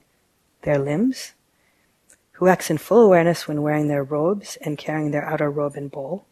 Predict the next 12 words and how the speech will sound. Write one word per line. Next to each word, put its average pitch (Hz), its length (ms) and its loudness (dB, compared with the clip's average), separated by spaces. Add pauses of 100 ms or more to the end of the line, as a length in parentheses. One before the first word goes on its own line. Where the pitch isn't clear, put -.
(120)
so - 160 -12
when 151 120 -8
getting 147 240 -8
dressed, - 560 -10
right, 156 180 -16 (1040)
and 147 100 -6
with 147 120 -8
the 156 80 -8
clothes 151 320 -4
you 143 120 -4
have 147 180 -4
on, 170 220 -6